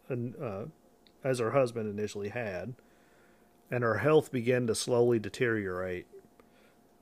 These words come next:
She is certain this all happened because of the black-eyed children.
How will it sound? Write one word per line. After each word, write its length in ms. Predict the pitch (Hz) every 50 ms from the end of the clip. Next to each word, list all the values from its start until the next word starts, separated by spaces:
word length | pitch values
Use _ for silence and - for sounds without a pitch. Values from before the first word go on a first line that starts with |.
| _ _ _ _ -
She 180 | - - 139 135
is 140 | 127 110 -
certain 560 | - - 139 135 131 104 107 107 104 110 117
this 200 | 120 117 - -
all 180 | 120 113 113 110
happened 400 | 113 120 120 113 - 98 98 98
because 320 | 104 107 - 113 107 107
of 80 | 110 104
the 60 | 101
black-eyed 520 | 98 104 98 98 101 - - 110 101 104
children. 520 | 104 - - 101 98 95 101 107 123 139